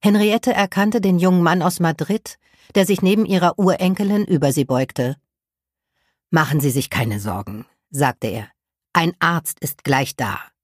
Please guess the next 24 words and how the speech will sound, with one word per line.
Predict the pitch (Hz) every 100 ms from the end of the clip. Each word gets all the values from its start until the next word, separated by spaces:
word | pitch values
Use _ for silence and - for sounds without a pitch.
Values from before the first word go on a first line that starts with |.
| _ _ _ _ _ _ _ _ _ _ _ _ _ _ _ -
In | 185 -
auffälligen | 214 - 240 220 202 180
Leuchtfarben | 160 196 - - 208 226 226 -
hastete | 226 - 247 202
ein | 180 160
Mann | 160 208
mit | 202
silbernem | - 190 214 202 170 -
Koffer | - 185 202
durch | 170 170
die | 151
Halle | 135 160 170
auf | 151
ihre | - 147 156
kleine | - 147 170
Gruppe | 170 151 139
zu. | - 131 120 123 _ _ - - -
Der | 185
Notarzt | 190 240 - 151 147 - -
nickte | 208 - 175
dem | 165 151
Rezeptionisten | 151 - 151 - 147 170 175 175
kurz | 170 156 - -
zu, | - 160 196